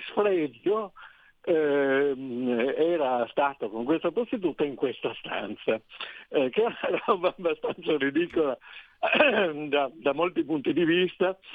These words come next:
Eh, secondo me testimonia <clears throat> di una certa, ehm, <clears throat> come dire, moralismo far-, farlocco <clears throat> della sinistra americana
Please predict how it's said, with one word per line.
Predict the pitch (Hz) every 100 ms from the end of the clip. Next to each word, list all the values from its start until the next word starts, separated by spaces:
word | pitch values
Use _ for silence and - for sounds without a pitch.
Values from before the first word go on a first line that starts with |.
| - - - -
Eh, | - 151 139 131 131 131 127 135 143 175 139 - -
secondo | 190 190 214 202
me | 247
testimonia | 247 185 - 185 170 185 208 202 196 190 - - - -
<clears throat> | - 320 - 302 254 190 170 160
di | 170
una | 180 175
certa, | - 190 196 - 185 156 135 - - _ _ _ -
ehm, | 147 147 135 135 131 127 123 117 -
<clears throat> | - 208 - - _ _ _ _ _ _
come | - 156 147
dire, | 131 120
moralismo | 131 139 160 180 156
far-, | 135 131 135 131
farlocco | 143 156 175 - - 147 127 - - - _ - -
<clears throat> | - 233 233 170 156
della | 143 160 151
sinistra | 156 151 151 180
americana | 156 151 156 143 123 127